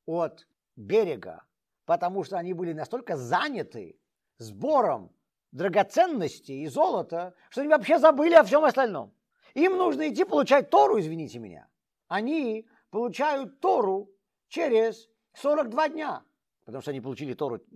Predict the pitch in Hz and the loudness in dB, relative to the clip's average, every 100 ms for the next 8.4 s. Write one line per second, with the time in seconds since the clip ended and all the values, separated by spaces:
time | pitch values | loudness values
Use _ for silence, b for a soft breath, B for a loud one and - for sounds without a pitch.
0 | - - 107 151 117 90 104 104 107 104 | -20 -18 -14 -12 -12 -12 -16 -16 -18 -18
1 | 107 101 95 87 101 220 - 117 101 92 | -18 -18 -18 -18 -18 -18 -16 -16 -14 -16
2 | 98 123 113 107 117 113 107 101 107 113 | -14 -14 -12 -14 -16 -16 -16 -14 -14 -14
3 | 196 - 131 117 147 127 123 127 131 123 | -16 -14 -14 -14 -14 -12 -12 -12 -12 -10
4 | 135 185 359 370 B B B - 233 302 | -6 -2 0 -2 B B B -8 -6 -4
5 | 202 165 196 214 233 330 311 185 190 175 | -4 -4 -4 -4 0 0 0 -2 -4 -4
6 | 143 131 101 90 - _ _ _ 180 196 | -6 -6 -8 -14 -20 _ _ _ -8 -4
7 | 214 156 156 113 - _ _ _ _ 220 | -4 -6 -8 -10 -12 _ _ _ _ 2
8 | 208 196 - | 4 4 2